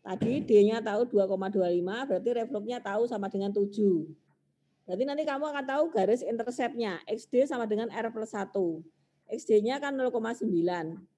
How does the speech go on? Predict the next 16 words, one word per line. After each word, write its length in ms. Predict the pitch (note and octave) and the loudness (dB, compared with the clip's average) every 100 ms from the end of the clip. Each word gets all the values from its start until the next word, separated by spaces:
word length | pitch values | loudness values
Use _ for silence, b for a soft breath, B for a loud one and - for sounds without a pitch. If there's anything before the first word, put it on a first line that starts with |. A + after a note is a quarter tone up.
| _ - | _ -6
R-nya 640 | G#3+ A3 B3 C4+ D#4+ G4 - | -4 -2 -2 -4 -6 -8 -6
berapa? 400 | E3 E3+ C#3 C#3 _ | -6 -6 -8 -12 _
R-nya 320 | F#3 G3 A3+ A#3+ | -8 -6 -4 -4
tadi 240 | A3+ B3 | -2 -2
toh 240 | A3 C#4+ F#4 | -2 -4 -6
dari 400 | F#3 F3+ F#3+ G3 G3 B B _ - | -2 4 4 2 -2 B B _ -10
L 160 | G3 G3+ | -6 -2
nol 160 | G3+ | -2
per 160 | G3+ G#3 | -2 0
D 160 | G3+ | 2
tadi 320 | F#3+ F3 G#3+ A#3 | 2 2 -2 0
tujuh 480 | G#3+ G3+ B3 B3 | 0 0 0 -2
plus 320 | G#3+ G#3 - G3+ | 0 -4 -6 -14
satu. 540 | F3 - G3 E3 E3 D#3+ | -12 -4 -2 -2 -6 -16
Berapa? 320 | E3 B2+ C#3 E3 F3+ _ _ | -16 -16 -18 -20 -20 _ _
Delapan. 560 | D#3+ D#3+ F#3+ E3 D#3 | -16 -12 -10 -8 -10